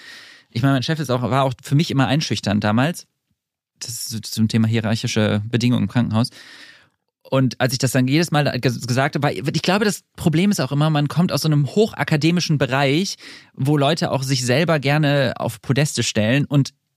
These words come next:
sagt dann, dann kommt da so ein kleiner Assistenzarzt und sagt, „Ja, ich, ich möchte gerne YouTube machen. <laughs> Ich will, ich will weniger arbeiten.“ Weil die Leute denken nicht, dass es Arbeit ist. Weißt du, die Leute, die im Krankenhaus sind, das ist oft auch die Generation, die sagen, „Früher haben wir noch fünfunddreißig Stunden Dienste gemacht.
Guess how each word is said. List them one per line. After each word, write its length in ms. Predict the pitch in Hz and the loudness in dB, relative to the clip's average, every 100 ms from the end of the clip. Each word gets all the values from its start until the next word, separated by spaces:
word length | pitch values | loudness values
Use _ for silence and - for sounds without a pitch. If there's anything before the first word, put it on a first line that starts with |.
| _ _ - | _ _ -8
sagt 320 | 127 139 - | 0 0 2
dann, 100 | 147 | 0
dann 100 | 135 | 2
kommt 160 | 123 170 | 0 0
da 80 | 127 | 0
so 100 | 135 | 0
ein 140 | 110 | -2
kleiner 260 | - 151 135 | 0 0 0
Assistenzarzt 500 | 123 143 175 143 131 | -2 0 0 0 0
und 60 | |
sagt, 200 | 127 127 | -2 0
„Ja, 100 | 135 | 0
ich, 180 | 127 - | 0 0
ich 220 | 139 - | -4 0
möchte 180 | 151 147 | 0 2
gerne 180 | 127 123 | 2 2
YouTube 300 | 151 - 113 | 0 -4 -2
machen. 400 | - 110 113 113 - - | -2 0 0 0 -4 -2
<laughs> 120 | 208 | 2
Ich 180 | 170 180 | 2 2
will, 120 | 175 | 2
ich 160 | 151 - | 0 0
will 120 | 151 | 0
weniger 280 | 160 151 117 | 2 2 2
arbeiten.“ 440 | 143 127 101 117 - - - - - | 2 2 0 -4 -6 -12 -14 -8 -2
Weil 100 | 139 | 2
die 80 | |
Leute 240 | 139 135 143 | 2 0 0
denken 220 | 139 143 | 0 2
nicht, 160 | 135 143 | 0 0
dass 100 | 135 | -4
es 160 | - | -2
Arbeit 300 | - 147 110 | 0 0 0
ist. 340 | - 101 - - | -2 -6 -8 -2
Weißt 200 | 117 - | 0 2
du, 80 | 175 | 0
die 100 | 139 | 2
Leute, 200 | 151 175 | 2 0
die 80 | 151 | 0
im 60 | |
Krankenhaus 420 | 135 170 160 135 | 0 0 2 2
sind, 200 | - 151 | 2 0
das 80 | 139 | 0
ist 140 | 135 - | -4 0
oft 220 | 160 165 | -2 0
auch 80 | - | -4
die 80 | 127 | -2
Generation, 480 | 139 131 131 - 131 | 0 0 0 0 0
die 80 | 127 | 2
sagen, 320 | 123 123 123 - - - - | 2 2 -2 -6 -18 -20 -16
„Früher 400 | - 165 220 143 | -2 2 2 2
haben 180 | 156 151 | 2 2
wir 80 | |
noch 240 | 135 131 107 | 2 0 -2
fünfunddreißig 720 | - 208 175 - 160 151 135 | 0 2 2 0 0 0 -2
Stunden 300 | - 220 165 | 0 0 0
Dienste 340 | 123 135 - 123 | 0 -2 0 0
gemacht. 520 | 123 120 113 - | 2 0 -2 -10